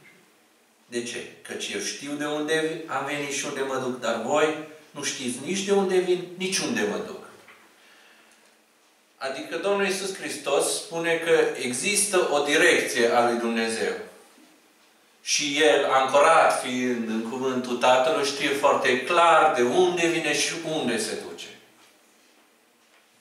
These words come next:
Și de aia oricine altcineva care spune lucrurile altfel, sunt de rută. Și le explică de ce. Voi judecați după învă-, înfățișare.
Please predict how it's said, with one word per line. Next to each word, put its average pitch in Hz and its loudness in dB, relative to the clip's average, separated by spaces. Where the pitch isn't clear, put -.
Și 131 -14
de 139 0
aia - 6
oricine 165 0
altcineva 143 4
care 120 4
spune 147 -2
lucrurile 139 0
altfel, 127 4
sunt 180 0
de 190 2
rută. - 0
Și - -8
le 202 0
explică 220 4
de 175 4
ce. - 0
Voi 233 4
judecați - 4
după 220 -2
învă-, 202 4
înfățișare. 185 2